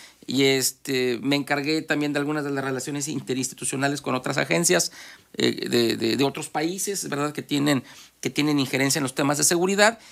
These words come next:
Y bueno, estuve muy enfocado. Eh, al mismo tiempo no me estuve despegando, Marcela, si bien estuve despegado de los medios y de, y de mi participación pública, estuve siempre muy atento,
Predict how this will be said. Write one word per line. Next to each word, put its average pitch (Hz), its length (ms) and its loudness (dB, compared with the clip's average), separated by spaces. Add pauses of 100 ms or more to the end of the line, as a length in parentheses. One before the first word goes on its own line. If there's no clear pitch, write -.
Y 185 80 -8
bueno, 240 200 0
estuve 233 280 0
muy 226 180 0
enfocado. 214 640 0 (160)
Eh, 160 240 2
al 175 100 4
mismo 196 240 -2
tiempo 208 300 -2
no 190 140 0
me 185 100 -2
estuve 180 280 0
despegando, 170 520 0
Marcela, 170 320 0
si 160 120 0
bien 165 180 2 (320)
estuve 170 320 2
despegado 156 580 2
de 147 100 -2
los 123 200 -2
medios 165 440 0
y 139 120 -6
de, 123 80 -2
y 131 160 -4
de 127 100 0
mi 127 80 -2
participación 139 720 -6
pública, 190 560 2 (400)
estuve 175 300 2
siempre 180 280 0
muy 185 200 0
atento, 170 580 -2